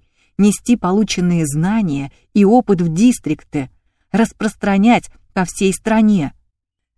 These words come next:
Триум расцветёт. Конечно, на набор, скажем, по сто человек в год средств сразу не хватит, но мы постараемся принимать хотя бы по двадцать-тридцать человек с гарантией дальнейшего трудоустройства,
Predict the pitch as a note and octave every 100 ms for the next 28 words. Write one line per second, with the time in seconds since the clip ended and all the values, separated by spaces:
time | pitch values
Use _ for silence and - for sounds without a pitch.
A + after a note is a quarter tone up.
0 | _ - A#3+ C4 G#3+ F3+ F#3 G3 - A3
1 | A#3+ - E3+ C#3 _ _ _ _ _ _
2 | _ - G#3+ B3+ B3 G#3+ G3 - _ _
3 | _ A3 A3 G#3+ F#3+ A3 A3 - G3+ G3
4 | F#3 F#3 - F3+ - - G3 - E3 E3+
5 | F#3 D3+ C#3+ D3+ A3 - E3 F#3+ A3+ -
6 | - E3 F3 E3+ F#3+ G#3+ A#3+ B3 D#3+ D3
7 | _ _ _ _ - F#3+ G3 G3 F3 -
8 | E3+ F#3 G#3 F3+ E3 C#3+ E3+ E3+ F3 F#3
9 | - E3+ F3 E3 D#3+ F3 D3+ C#3+ G3 G3
10 | D3+ - F#3 G3 E3 - E3+ D3+ D#3 G3+
11 | - _ _ - F3 E3 E3+ E3+ G3+ -
12 | E3 E3 E3 D#3 F3 F#3 F3+ E3 - E3
13 | E3+ F3 - G3+ E3+ D3 - C#3+